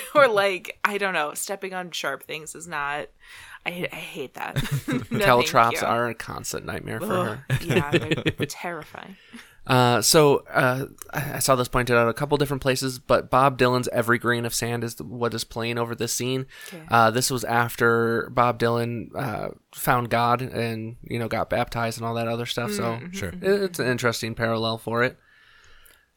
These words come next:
Speaker 1: All the choices that they make are very good. <laughs> They're, they're, like, all, th-,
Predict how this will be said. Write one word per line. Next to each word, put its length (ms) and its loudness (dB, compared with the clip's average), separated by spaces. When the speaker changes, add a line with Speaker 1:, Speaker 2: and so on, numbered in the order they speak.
Speaker 1:
All 180 2
the 120 -8
choices 420 -8
that 180 -10
they 120 -8
make 400 -10
are 180 0
very 840 -8
good. 400 -6
<laughs> 120 -8
They're, 200 0
they're, 160 0
like, 260 0
all, 420 4
th-, 140 -4